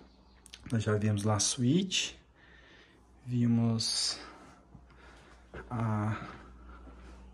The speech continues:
a sala, o banheiro social. Esse aqui é o segundo quarto. Ali é onde nós entramos, a cozinha. E aqui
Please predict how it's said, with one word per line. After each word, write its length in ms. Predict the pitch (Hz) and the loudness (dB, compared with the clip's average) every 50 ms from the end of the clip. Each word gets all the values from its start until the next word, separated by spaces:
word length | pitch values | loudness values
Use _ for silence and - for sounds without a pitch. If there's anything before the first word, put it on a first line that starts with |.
| - - - - - - - - - - - - | -18 -16 -16 -16 -16 -18 -18 -18 -20 -20 -14 -8
a 160 | - 123 117 117 | -4 -2 -2 0
sala, 520 | - - - - - 143 156 165 165 160 | 0 0 0 0 0 2 2 4 4 4
o 20 | |
banheiro 320 | 143 135 127 127 127 123 127 | 4 6 6 6 6 4 4
social. 720 | - - 143 135 - - - - 131 135 156 170 175 165 | 0 0 2 4 4 6 4 4 4 4 4 4 4 4
Esse 200 | 147 143 - - | 2 2 2 0
aqui 120 | - - 139 | 0 0 0
é 20 | |
o 40 | 139 | 0
segundo 400 | - - 131 131 131 131 131 131 | 0 2 2 4 4 4 4 2
quarto. 680 | - - - 131 135 147 165 170 170 - - 190 175 - - - - - - - - - - - - - - - - - - - - - - - - - - - - | 0 0 2 6 8 8 8 6 4 2 2 2 2 2 0 -8 -12 -14 -16 -18 -18 -20 -20 -18 -18 -18 -18 -18 -18 -18 -18 -20 -20 -20 -20 -20 -20 -20 -16 -4 0
Ali 260 | 117 117 113 117 117 113 | 4 6 6 8 8 8
é 40 | |
onde 200 | 113 117 117 110 | 8 8 8 8
nós 180 | 113 113 110 110 | 6 6 6 6
entramos, 380 | 113 110 110 - 117 110 110 113 | 4 4 4 4 4 4 4 4
a 80 | 113 | 2
cozinha. 640 | - - 120 120 117 117 123 139 160 170 170 170 - - - - | 2 4 4 4 6 6 6 6 6 6 4 2 0 -6 -8 -6
E 140 | 147 135 123 | -2 0 0
aqui 420 | 120 123 - - - 139 151 139 | 0 0 -2 -2 0 2 2 0